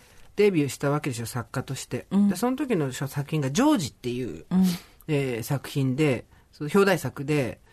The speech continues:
Speaker 1: まあ、何一つ不、不幸せではなかったんだけれども、主人公陽子が、もう若くはない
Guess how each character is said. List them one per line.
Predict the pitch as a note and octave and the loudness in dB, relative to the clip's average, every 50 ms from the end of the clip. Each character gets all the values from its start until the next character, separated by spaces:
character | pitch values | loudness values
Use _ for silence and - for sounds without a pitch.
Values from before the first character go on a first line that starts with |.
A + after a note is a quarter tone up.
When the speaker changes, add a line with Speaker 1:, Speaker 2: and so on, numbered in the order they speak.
| _ _ _ _ _ _ | _ _ _ _ _ _
Speaker 1:
ま | - G#3+ G3 F#3+ | 0 2 2 2
あ、 | E3 D#3+ D#3 A3 D4+ D#4 E4+ | 0 -2 -10 -14 -10 -6 0
何 | B3+ C4 D4+ D#4+ F4 | 0 2 2 2 0
一 | D#4+ - F#4+ F4+ | 0 2 0 0
つ | - C4 A#3 G#3+ G3 F3+ - - _ _ _ - | 0 -2 -6 -6 -8 -12 -16 -16 _ _ _ -12
不、 | - E3 F#3 G#3 F#3+ | -8 -4 -2 -2 -2
不 | G3 G3 | -2 -2
幸 | - - - - - A#3+ A#3 A#3+ B3 A3 G3+ F#3 | -4 -4 -4 -2 0 2 4 4 4 4 2 0
せ | - D3+ | 0 0
で | C3 C#3 | 0 0
は | B2+ B2 | 0 0
な | B2 E3 G3+ A3 G3+ | 2 2 2 2 0
か | - - C#3+ | -2 -4 -6
っ | C3 - _ | -6 -6 _
た | - C3 A#2+ | -8 -6 -6
ん | A2+ | -6
だ | A2 A2+ | -6 -8
け | - C3 | -6 -6
れ | A#2+ A#2+ | -6 -4
ど | C3 E3+ | -2 0
も、 | G#3+ B3+ C4 G3 C3+ - - - - - - - _ | 0 2 2 0 0 -4 -8 -12 -20 -20 -20 -20 _
主 | - - F#3+ | -6 -2 0
人 | G3 G#3+ F3 | 0 2 2
公 | E3 D3 | 2 4
陽 | D#3+ F3 F3+ E3 C3 - _ - | 4 4 4 4 2 -2 _ -14
子 | - A#2 B2 | -12 -10 -6
が、 | C#3+ G#3+ C4 C4+ A#3+ G3 - - - - _ _ - _ _ _ _ _ _ _ _ - | 0 2 2 2 2 0 -4 -14 -20 -20 _ _ -20 _ _ _ _ _ _ _ _ 2
も | A3 A#3+ B3 G#3+ | 4 6 6 6
う | F3+ | 6
若 | E3+ E3+ - A#3+ | 6 4 2 0
く | - - G#3 | 2 2 2
は | G3 F3+ | 4 4
な | F#3+ G#3 A3+ A#3 A#3+ | 4 4 4 4 4
い | A#3 G3 F3 | 2 0 -2